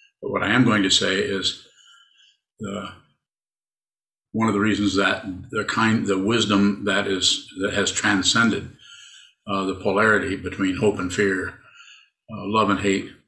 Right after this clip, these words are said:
war and peace, all the polarities has transcended that, that kind of polarity to when it's seen, when so-, someone who has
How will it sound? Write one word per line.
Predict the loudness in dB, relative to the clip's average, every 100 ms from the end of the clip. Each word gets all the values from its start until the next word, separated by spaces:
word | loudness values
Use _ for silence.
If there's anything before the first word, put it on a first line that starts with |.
| _ _ _ _ _ _ _ _ _ _ _ _ _ _ _ _
war | -4 -2
and | -2
peace, | -2 0 0
all | 2 4 4
the | 2
polarities | 0 0 0 -2
has | -4 -4
transcended | -2 0 2 2 2 0
that, | -4 -8 -8 -16 _ _ _ _ _ _ _ _ -2
that | 0 0 -6 _ _ _ -8
kind | -4 -2
of | -4
polarity | -6 -2 0 0 0 -4 -8 -10
to | -4 0 0 0 -8 -20 _ _ _ _
when | -2
it's | 0 2
seen, | 4 4 0 -2 -14 _
when | -6 -4 -4 -8 -8
so-, | -6 -6 -12 -4
someone | 0 2 0
who | 0 0
has | -2 -4